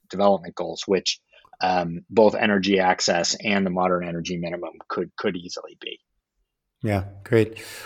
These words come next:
Speaker 2: Well, I love the, I love the fact that you're, you're helping to shift the, the discussion and the, the dialogue on this topic. And I think it's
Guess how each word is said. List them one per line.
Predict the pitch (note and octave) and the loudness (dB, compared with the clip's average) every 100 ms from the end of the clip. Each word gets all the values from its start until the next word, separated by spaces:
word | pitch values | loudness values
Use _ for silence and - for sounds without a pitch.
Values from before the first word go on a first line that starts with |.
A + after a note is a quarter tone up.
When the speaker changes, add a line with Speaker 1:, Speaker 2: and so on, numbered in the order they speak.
| - | 10
Speaker 2:
Well, | C#3+ | 12
I | D#3+ | 12
love | D3 D#3 C#3 | 12 12 12
the, | C3 C3+ | 10 10
I | C#3+ | 10
love | C#3+ D3 | 10 10
the | C3 | 6
fact | - A#2 - | 8 6 4
that | C3+ | 2
you're, | C#3 A#2 A2 A2 | 6 6 8 6
you're | A2+ A2 | 4 4
helping | A#2 A#2 A2+ G#2 | 4 4 0 -2
to | - A2 G#2+ G#2 G#2 | 0 2 4 4 2
shift | G2 - A#2 - | 2 2 2 0
the, | |
the | G2+ A2 G#2+ G#2 G2+ G2 G2 G2 | -4 -2 0 2 2 0 -2 -6
discussion | - A2 B2+ A2 A#2 A2 G#2+ | -8 -2 2 2 2 0 0
and | G2+ | 0
the, | G2 G2 G2 | 0 0 -2
the | G2+ | -2
dialogue | G#2 G#2+ G#2 G2 | 0 2 2 0
on | G2 F#2+ | 0 -2
this | F#2 | -2
topic. | - G2+ G2 F#2 - - | -2 -2 -2 -4 -8 -8
And | G2+ F#2+ F#2+ | -4 -4 -4
I | G#2+ F#2+ | -6 -6
think | G#2 F#2+ | -6 -8
it's | F#2+ - - | -8 -10 -12